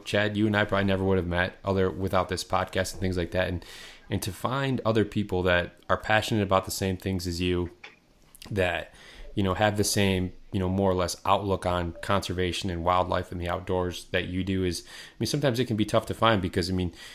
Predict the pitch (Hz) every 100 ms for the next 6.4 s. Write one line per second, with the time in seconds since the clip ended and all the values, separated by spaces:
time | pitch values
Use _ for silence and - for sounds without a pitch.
0 | - - 101 95 90 - 101 101 85 -
1 | 120 107 95 92 98 - 101 90 95 92
2 | 90 82 98 90 82 - _ - 110 98
3 | 98 - - 101 101 - 110 107 90 -
4 | 104 95 95 92 90 87 90 95 90 82
5 | 98 92 90 92 104 92 90 87 92 92
6 | 95 98 95 95